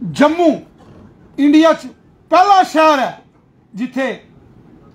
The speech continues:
ਆਈ ਆਈ ਟੀ, ਆਈ ਆਈ ਐਮ, ਸੈਂਟਰਲ ਯੂਨੀਵਰਸਿਟੀ ਔਰ ਏਮਸ, ਇਹ ਚਾਰ ਬੜੇ ਇੰਸਟੀਚਿਊਟ ਇੰਡੀਆ 'ਚ ਕਿਸੇ ਸ਼ਹਿਰ 'ਚ ਨਹੀਂ ਹਨ। ਇੱਕ ਸਾਡਾ ਜੰਮੂ ਹੈ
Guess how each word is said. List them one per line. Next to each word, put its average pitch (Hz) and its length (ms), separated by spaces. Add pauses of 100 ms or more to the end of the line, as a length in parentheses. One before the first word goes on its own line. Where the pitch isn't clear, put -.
ਆਈ 294 220
ਆਈ 330 180
ਟੀ, 339 240 (960)
ਆਈ 302 240
ਆਈ 330 240
ਐਮ, 349 140 (680)
ਸੈਂਟਰਲ 330 560
ਯੂਨੀਵਰਸਿਟੀ 349 600 (180)
ਔਰ 285 140 (100)
ਏਮਸ, 285 400 (720)
ਇਹ 226 120 (200)
ਚਾਰ 294 420
ਬੜੇ 269 500 (440)
ਇੰਸਟੀਚਿਊਟ 285 720 (340)
ਇੰਡੀਆ 320 280
'ਚ 339 100
ਕਿਸੇ 381 480
ਸ਼ਹਿਰ 339 380
'ਚ 262 40
ਨਹੀਂ 294 240
ਹਨ। 247 140 (300)
ਇੱਕ 330 240
ਸਾਡਾ 302 240
ਜੰਮੂ 262 420
ਹੈ - 240